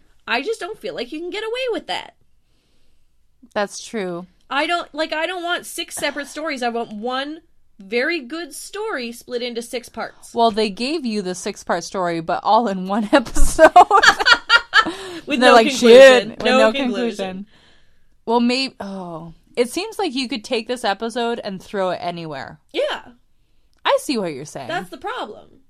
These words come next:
Speaker 1: That's my problem.
Speaker 2: Yeah, but as
Speaker 1: That's
Speaker 2: an
Speaker 1: my
Speaker 2: in-
Speaker 1: struggle.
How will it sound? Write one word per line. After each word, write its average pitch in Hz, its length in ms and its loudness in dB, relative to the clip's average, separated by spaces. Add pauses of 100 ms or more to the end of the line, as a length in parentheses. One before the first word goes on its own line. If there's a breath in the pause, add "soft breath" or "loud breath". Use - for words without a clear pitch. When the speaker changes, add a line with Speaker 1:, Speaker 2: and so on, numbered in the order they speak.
(200)
Speaker 1:
That's 294 160 -14
my 302 180 -6
problem. 190 400 -12
Speaker 2:
Yeah, 302 140 6
but 311 180 2
as 262 40 -2 (180)
Speaker 1:
That's - 40 -12
Speaker 2:
an 302 60 -10
Speaker 1:
my 294 120 0
Speaker 2:
in- 285 60 -4
Speaker 1:
struggle. 254 540 -12